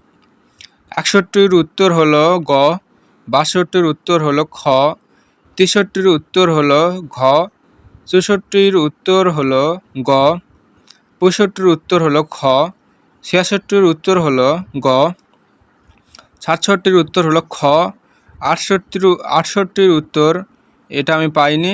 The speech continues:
তারপর হচ্ছে ঊনসত্তরের উত্তর হলো খ। সত্তরের উত্তর ক।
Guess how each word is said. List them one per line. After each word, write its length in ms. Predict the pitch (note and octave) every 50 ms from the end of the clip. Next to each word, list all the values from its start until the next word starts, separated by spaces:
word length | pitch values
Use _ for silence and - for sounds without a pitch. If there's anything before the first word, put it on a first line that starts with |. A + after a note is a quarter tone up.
| G#3 G3
তারপর 340 | D#3+ C#3+ C#3 - - D#3+ D#3
হচ্ছে 320 | D#3 D#3 D#3 - - F#3 F#3+ G3+ G3+
ঊনসত্তরের 760 | F#3 D#3+ E3+ F3+ E3+ - F#3+ F#3+ F#3 - - - G3 G3+ F#3
উত্তর 360 | E3 D#3 D#3 - - F#3 F#3 F3+ E3+
হলো 220 | D3+ C3+ C3+ D3 D#3+
খ। 140 | D#3+ - - - C#3+ C#3+ D#3 F3 G#3 - _ _ _ _ _ _ _ _ _ _ _
সত্তরের 540 | - - E3 F3 F3+ - _ - G#3 G3 F#3+
উত্তর 400 | F3 E3 D#3 _ - F#3+ F#3+ G3 G3
ক। 140 | G3 - F#3